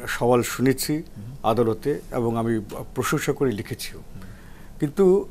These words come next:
Speaker 1: আজকে আমাদেরকে এইসব আলোচনা কেন করতে হচ্ছে?
Speaker 2: হুম।
Speaker 1: আলোচনা তো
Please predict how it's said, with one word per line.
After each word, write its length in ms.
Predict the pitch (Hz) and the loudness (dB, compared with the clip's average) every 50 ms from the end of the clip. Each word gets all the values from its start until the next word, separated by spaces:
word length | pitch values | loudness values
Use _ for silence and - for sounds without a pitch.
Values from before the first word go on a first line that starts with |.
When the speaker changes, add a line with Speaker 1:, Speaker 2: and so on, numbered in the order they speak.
| - - - | -8 0 4
Speaker 1:
আজকে 420 | 151 160 - - - - 208 196 | 4 4 4 2 2 8 10 10
আমাদেরকে 400 | 180 165 175 165 160 170 165 - | 12 10 8 8 2 2 2 4
এইসব 240 | 160 139 - - 143 | 2 4 4 2 2
আলোচনা 340 | 135 131 131 - 139 127 123 | 2 2 2 2 0 -2 -2
কেন 220 | 120 - 120 120 | 0 0 -2 -2
করতে 320 | 117 - - 98 - - - | -2 -4 -6 -10 -8 -8 -10
হচ্ছে? 380 | - - - - - - - - | -10 -10 -12 -12 -12 -12 -12 -12
Speaker 2:
হুম। 80 | - - - - - - - - - - - - | -14 -14 -14 -16 -18 -18 -20 -20 -20 -18 -4 2
Speaker 1:
আলোচনা 380 | 110 123 135 139 - 160 151 156 | 4 6 6 6 6 6 4 4
তো 100 | - | 4